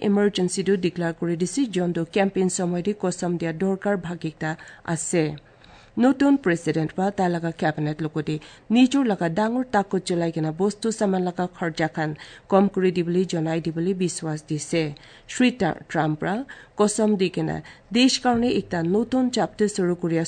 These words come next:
সময় তাইৰ পৰা আমেৰিকাটো চবচে আগে দি ৰাখিবলৈ কৈ কিনে তাই লগা লিডাৰশ্বিপ নিজেৰে আমেৰিকা লগা গল্ডেন এইজটো এতিয়াৰ পৰা চুৰু কৰি আছে বুলি জনাই দিছে। এক্সটাৰ্নেল এফেয়াৰ্ছ মিনিষ্টাৰ এছ জয়শংকৰ পৰা ইভেণ্টে ইণ্ডিয়া ৰিপ্ৰেজেণ্ট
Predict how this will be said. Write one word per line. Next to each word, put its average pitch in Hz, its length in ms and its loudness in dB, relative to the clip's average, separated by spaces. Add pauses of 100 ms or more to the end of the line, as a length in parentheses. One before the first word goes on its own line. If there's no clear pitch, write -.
সময় 185 280 -2 (320)
তাইৰ 170 220 4
পৰা 170 140 -2 (120)
আমেৰিকাটো 170 560 2 (120)
চবচে - 280 -2 (180)
আগে 190 260 0
দি 185 80 4 (360)
ৰাখিবলৈ 180 540 0
কৈ 156 180 2
কিনে 156 160 -4 (140)
তাই 185 180 2
লগা 165 180 -4 (100)
লিডাৰশ্বিপ 180 460 2 (120)
নিজেৰে 156 320 -4 (380)
আমেৰিকা 170 440 4
লগা 160 160 -4 (120)
গল্ডেন 226 300 2 (120)
এইজটো 185 320 0 (180)
এতিয়াৰ 180 260 0
পৰা 170 200 -2
চুৰু 170 260 0
কৰি 165 220 0
আছে 160 200 -8
বুলি 156 260 0
জনাই 147 340 -2
দিছে। 156 280 0 (600)
এক্সটাৰ্নেল 269 440 6
এফেয়াৰ্ছ 220 320 0
মিনিষ্টাৰ 226 380 2 (140)
এছ 196 100 0 (120)
জয়শংকৰ 160 640 -2
পৰা 180 120 -2 (460)
ইভেণ্টে 170 360 0 (180)
ইণ্ডিয়া 190 300 2
ৰিপ্ৰেজেণ্ট 156 420 -2